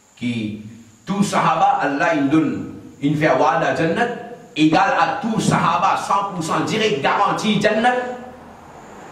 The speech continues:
Question à poser. Sophie Abyss, à réfléchir. Yassine Batan, à réfléchir. Nourani Amir,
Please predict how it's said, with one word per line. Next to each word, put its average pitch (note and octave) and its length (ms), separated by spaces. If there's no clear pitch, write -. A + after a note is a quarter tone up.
Question D#3+ 380
à F3 100
poser. D3 440
Sophie C#3 220
Abyss, D#3+ 380
à D3+ 120
réfléchir. D3 640
Yassine D#3 340
Batan, D#3 480
à E3+ 160
réfléchir. D#3+ 680
Nourani F#3 460
Amir, G#3+ 500